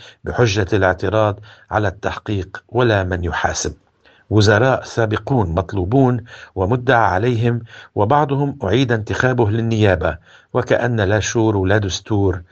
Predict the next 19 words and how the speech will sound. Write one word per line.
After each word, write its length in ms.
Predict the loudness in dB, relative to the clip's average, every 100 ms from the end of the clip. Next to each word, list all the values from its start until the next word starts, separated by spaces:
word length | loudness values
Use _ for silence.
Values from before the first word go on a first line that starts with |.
| -20 -20 _ 0
هذا 300 | 2 2 0
نموذج 580 | -2 -4 -2 -2 -2 -2
آخر 480 | 0 0 0 -2 -4 -14 -6
للدولة 500 | -2 2 2 2 0 -2
العميقة. 600 | -2 0 -2 -4 -10 -12 _ _
عناصر 520 | 0 2 0 0 -2 -2
من 120 | -2
حزب 300 | -2 0 0
الله 320 | 2 0 -2 -10 -20 -18 -2
ينقلون 540 | 0 0 0 2 2
أسلحة 520 | 0 -2 -6 -4 -2 -2
ثقيلة، 540 | -2 -4 -2 -2 -4 _ _ -6
يتم 380 | -4 0 2 2
توقيفهم 800 | 2 0 -2 0 2 4 2 -2 -12 0
ثم 220 | 2 4
يفرج 460 | 2 0 0 0 0
عنهم 440 | 0 0 0 0
بعد 260 | 2 0 0
قليل 520 | -4 -4 -2 -2